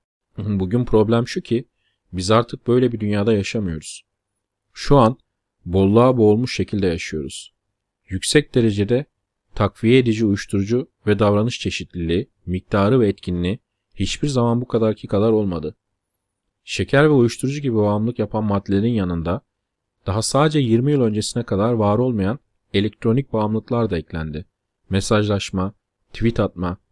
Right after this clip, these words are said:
internette gezinme, online alışveriş ve kumar gibi.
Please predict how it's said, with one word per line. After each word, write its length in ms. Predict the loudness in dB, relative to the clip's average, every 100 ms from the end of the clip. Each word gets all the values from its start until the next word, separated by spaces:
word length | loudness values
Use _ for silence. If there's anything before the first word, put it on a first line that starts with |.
| _
internette 580 | -6 -4 -2 -2 -2 -2
gezinme, 500 | -2 -2 -4 -6 -6 -10 _ _ _
online 440 | -2 0 0 0 0
alışveriş 640 | -2 -2 0 0 -4 -14 -14 -6
ve 80 | -4
kumar 300 | -2 -2 -2
gibi. 280 | -4 -10